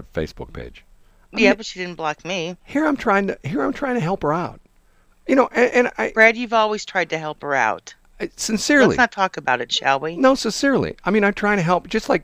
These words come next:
Speaker 1: like, you know, Jeff Alien. He blocked me too.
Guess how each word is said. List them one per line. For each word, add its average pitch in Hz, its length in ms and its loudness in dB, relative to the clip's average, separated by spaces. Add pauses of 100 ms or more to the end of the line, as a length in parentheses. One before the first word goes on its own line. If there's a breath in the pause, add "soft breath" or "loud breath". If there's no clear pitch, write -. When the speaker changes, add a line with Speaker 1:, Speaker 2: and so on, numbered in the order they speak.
(160)
Speaker 1:
like, 147 180 0 (280)
you 180 140 -4
know, 135 200 -4 (800)
Jeff 165 300 2
Alien. 135 460 0 (460)
He 185 100 -6
blocked 127 340 2
me 113 100 -2
too. - 260 -8